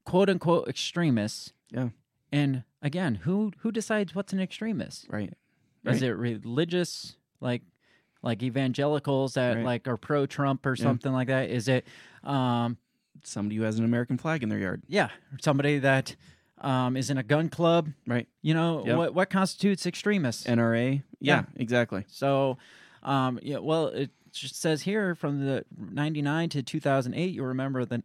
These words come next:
Speaker 1: N R A, you're,
Speaker 2: Mm-hmm.
Speaker 1: you're now on the blacklist.
Speaker 2: Yeah.
Speaker 1: Like the communist blacklist
Speaker 2: Right.
Speaker 1: back in whatever,
Speaker 2: Yeah.
Speaker 1: in the
Speaker 2: Yep.
Speaker 1: fifties.
Speaker 2: No fly zone, can't buy any weapons.
Speaker 1: Right.
Speaker 2: I mean,
Speaker 1: You've been listed.
Speaker 2: Yeah.
Speaker 1: Sorry.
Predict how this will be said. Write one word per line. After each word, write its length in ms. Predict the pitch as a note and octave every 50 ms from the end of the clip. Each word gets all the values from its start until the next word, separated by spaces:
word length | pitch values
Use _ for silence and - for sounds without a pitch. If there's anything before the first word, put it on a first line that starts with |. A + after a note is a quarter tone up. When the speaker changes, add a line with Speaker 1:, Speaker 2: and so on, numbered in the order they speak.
| _ _
Speaker 1:
N 140 | B2 C3+
R 180 | C3 A#2+ A2+ C3
A, 320 | D#3+ F#3+ E3 C#3+ D3 D3 -
you're, 260 | A#2+ A2+ C3+ E3+ F#3+
Speaker 2:
Mm-hmm. 120 | G#2+ A2
Speaker 1:
you're 200 | A2 B2+ E3 F#3+ F#3
now 400 | D#3+ D3 D3 D3 D3+ D#3 D#3 - _ _ _ _ _ _ _ _ _ _ _
on 180 | - C#3+ D3+ E3
the 80 | D#3+ D#3
blacklist. 640 | F#3 A3+ A#3 A3 _ - A#2+ G#2 E2+ - - - - -
Speaker 2:
Yeah. 200 | - - G#2+ G2+ - _ _ _ _
Speaker 1:
Like 200 | C3 C#3+ E3 D3 _ _ _ _ _
the 80 | - -
communist 480 | - - C3 B2+ C3+ C#3 D3 D3+ - -
blacklist 400 | D#3+ E3+ E3 - A#2+ B2+ A#2 -
Speaker 2:
Right. 40 |
Speaker 1:
back 260 | - B2 A2+ A2+ - -
in 260 | C3 B2+ C3 B2 A#2 -
whatever, 360 | - - B2 A#2+ B2 A2+ A2 A2+
Speaker 2:
Yeah. 160 | D#3 E3+ D#3 C#3 _ _ _ _
Speaker 1:
in 60 | - C#3+
the 80 | C3 -
Speaker 2:
Yep. 120 | - E3+
Speaker 1:
fifties. 300 | - A#2+ A2+ F#2 - - - _ _ - - _ - - -
Speaker 2:
No 140 | B2+ C3 A#2+
fly 300 | - - C3 C3 C3+ C#3
zone, 400 | C3 B2 C#3 C3+ C3 C3 C3 C3 B2
can't 360 | - - A#2+ A2+ A2 A#2 -
buy 160 | - A2+ A2 A#2
any 140 | A2+ A2+ A2+
weapons. 640 | A#2 B2+ C3 B2 - B2 B2 A#2+ A#2+ B2 A#2+ A#2+
Speaker 1:
Right. 460 | C#3 D#3 C#3+ - - - - - - _ _ - A#2
Speaker 2:
I 40 | A2
mean, 400 | G#2+ A2 A2 A2 G#2+ G#2 G#2 - _ _ _ _ _ _ _ -
Speaker 1:
You've 240 | - C3 C#3+ D3 C#3
been 160 | D#3+ D#3+ D#3
listed. 400 | D3+ C#3 A#2+ - - B2 A#2 A2+ A#2
Speaker 2:
Yeah. 40 | -
Speaker 1:
Sorry. 340 | - C3+ C3+ C3 A#2 A#2 A#2